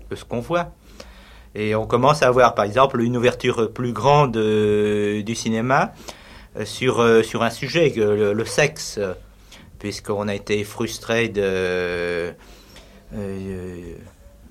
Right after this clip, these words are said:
d'une certaine expression sexuelle pendant, euh, soixante ans, et on commence, euh, s-, euh, simplement maintenant à avoir des résultats intéressants, avec peut-être le, le premier chef-d'œuvre du, d'un cinéma, euh, sexuel, euh,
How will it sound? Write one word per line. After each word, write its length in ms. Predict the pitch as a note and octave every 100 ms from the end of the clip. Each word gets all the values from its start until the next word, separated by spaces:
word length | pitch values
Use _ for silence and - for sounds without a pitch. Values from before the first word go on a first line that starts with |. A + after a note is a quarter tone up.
| - D2 G2+ -
d'une 180 | A2+ A2
certaine 320 | A2+ G#2 A2+
expression 440 | A2 A2+ G#2+ G#2+
sexuelle 500 | G2+ G2+ - B2+ C3 -
pendant, 500 | F#2+ F#2 G#2+ G#2+ G2+
euh, 180 | F#2 F2+
soixante 480 | - - A#2 A#2
ans, 180 | D#3+ D3+
et 80 | G#2+
on 60 | G2
commence, 560 | A2 A2+ A#2+ A2+ -
euh, 180 | F#2+ G2
s-, 220 | F#2+ - - - - - - -
euh, 100 | G2
simplement 440 | - A#2 G#2 G#2
maintenant 380 | G2 F#2+ B2 C#3+
à 60 | A2+
avoir 420 | G2 A2+ A2 G#2
des 120 | G2+
résultats 360 | G2 F#2+ - G2
intéressants, 520 | F#2+ G2 A2 D#3+ D#3
avec 240 | G2+ F#2+
peut-être 500 | - - A2 - G2
le, 280 | F#2+ F#2 F#2
le 160 | F#2 F#2
premier 320 | - G2+ G2
chef-d'œuvre 640 | - F#2 G#2 G#2+ G#2 F#2
du, 520 | F2 F2+ F2+ F2 E2+ - - - - -
d'un 260 | F#2 F#2 F2
cinéma, 440 | F#2+ F#2 F#2 F#2
euh, 100 | F2+
sexuel, 560 | - F2+ - C3+ B2+ F#2+
euh, 300 | F#2 F#2